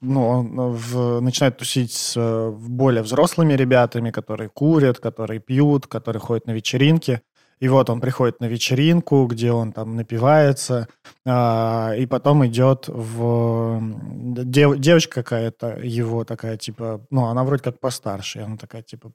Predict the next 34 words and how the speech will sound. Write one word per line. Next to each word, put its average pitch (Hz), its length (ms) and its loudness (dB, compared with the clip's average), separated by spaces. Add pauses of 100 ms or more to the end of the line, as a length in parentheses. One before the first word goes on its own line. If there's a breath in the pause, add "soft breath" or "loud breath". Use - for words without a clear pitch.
(200)
"Пойдем 143 500 0
там". 110 340 -8 (500)
И 120 60 -6
они 127 260 4
идут 123 180 0
в - 80 -16
комнату, 156 680 6 (960)
и 135 80 0
она 131 380 6 (140)
очень 151 540 6
как-то 127 440 0
аккуратно 127 800 2
и - 20 0
бережно 123 760 2
с - 200 -10
ним, 127 600 4 (220)
вот, 117 360 -4
э, 113 360 -6 (340)
представляет 156 880 4
ему 156 220 4
его 139 300 6
первый 139 540 6
опыт. 123 480 2 (220)
И 127 60 -10
я 127 120 4
думаю, 135 240 4
это - 80 -6
правда 143 300 2
очень 139 240 -2
бережный 131 960 2
такой 123 340 -4
вот 117 240 -8
первый 120 300 -4
секс. - 500 -6